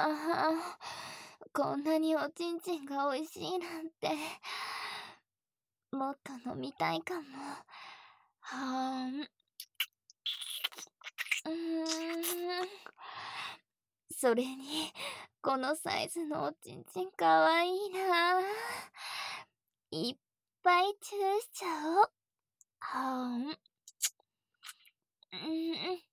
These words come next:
うん。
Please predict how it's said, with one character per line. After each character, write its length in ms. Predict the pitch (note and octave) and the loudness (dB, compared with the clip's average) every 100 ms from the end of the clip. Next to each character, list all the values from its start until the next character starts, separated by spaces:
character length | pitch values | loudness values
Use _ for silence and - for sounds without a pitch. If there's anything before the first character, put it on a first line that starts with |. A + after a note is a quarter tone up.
| - _ _ _ _ _ _ _ - - - - _ _ _ _ - - _ _ - - - | -20 _ _ _ _ _ _ _ -20 -12 -12 -12 _ _ _ _ -12 -12 _ _ -18 -14 -10
う 40 | |
ん。 960 | D4+ D4+ D#4 D#4+ D#4+ E4 D#4+ E4+ F#4 F4+ | -8 -6 -6 -4 -4 -4 -4 -4 -4 -6